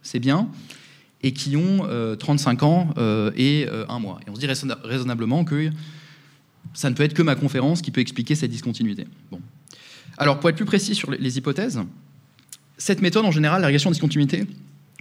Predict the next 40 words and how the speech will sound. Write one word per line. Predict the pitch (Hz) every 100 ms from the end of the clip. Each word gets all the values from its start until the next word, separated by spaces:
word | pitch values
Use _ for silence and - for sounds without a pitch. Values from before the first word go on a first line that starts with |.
| _ _ _ _ - -
elle | 147
n'isole | 165 180 175
un |
effet | 156 160 190
que | 151
sous, | 156 175 151
euh, | 127
deux | 156 156
hypothèses. | 156 139 120 - - - _ - - - - - 135
La |
première, | 127 170 233
c'est | 180
ce | -
qu'on | 156
appelle | 156 196
la | 147
non-manipulation | 165 202 180 160 160 156 175
de |
la | 135
variable | 131 123
du |
seuil. | - 92 - _ - - - - - _ -
Donc, | 123 - -
si | - 233 254
effectivement, | 202 - 190 190 202 196 - -
les | 147
gens | 160 190
peuvent | 190 147
se | -
débrouiller | 139 139 147 156 156 - -
pour | - -
se | -
retrouver | - 147 143
juste | 127 139
en |
dessous, | 139 - 139
juste | 113
au-dessus | 117 -
du | 104
seuil | - 143